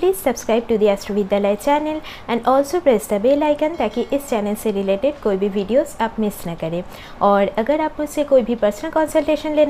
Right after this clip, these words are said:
चाहते हैं तो अभी आप लोग description section में चले जाइए, वहाँ से आपको सब details मिल जाएगा। और अगर आपको ये video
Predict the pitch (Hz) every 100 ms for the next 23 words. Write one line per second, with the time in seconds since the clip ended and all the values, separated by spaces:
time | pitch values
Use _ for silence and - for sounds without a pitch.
0 | 294 294 285 294 320 320 240 208 226 233
1 | 226 226 208 254 - 339 370 349 320 -
2 | 330 339 330 320 320 330 370 - - -
3 | 254 269 269 254 202 196 339 - 294 220
4 | 220 196 185 185 180 180 185 175 185 185
5 | - - - - - - - - 202 202
6 | 196 - 240 294 320 311 302 302 294 294
7 | 285 302